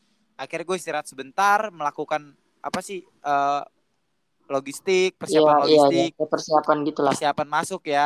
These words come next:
Speaker 1: Akhirnya gue
Speaker 2: Ah.
Speaker 1: coba masuk nih sama temen-temen gue. Dan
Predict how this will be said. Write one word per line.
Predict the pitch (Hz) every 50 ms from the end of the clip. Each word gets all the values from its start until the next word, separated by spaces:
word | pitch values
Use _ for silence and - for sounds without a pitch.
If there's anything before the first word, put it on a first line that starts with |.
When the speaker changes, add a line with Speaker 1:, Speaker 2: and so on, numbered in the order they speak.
| 151 139
Speaker 1:
Akhirnya | 139 143 - 139 147 160 175 185 185
gue | 160 143 147
Speaker 2:
Ah. | 147 143
Speaker 1:
coba | 139 139 147 143
masuk | 147 160 165 - 185 -
nih | - 175 165
sama | - 156 143 139
temen-temen | - 139 139 139 139 139 139 143 143
gue. | 147 147 156 147 139 127 123 120 _ _ _ _ _ _ _ _ _ _ _ _ _ _ - - - - - - - - _
Dan | _ 120 120 160 165 165 156 147 151 170 175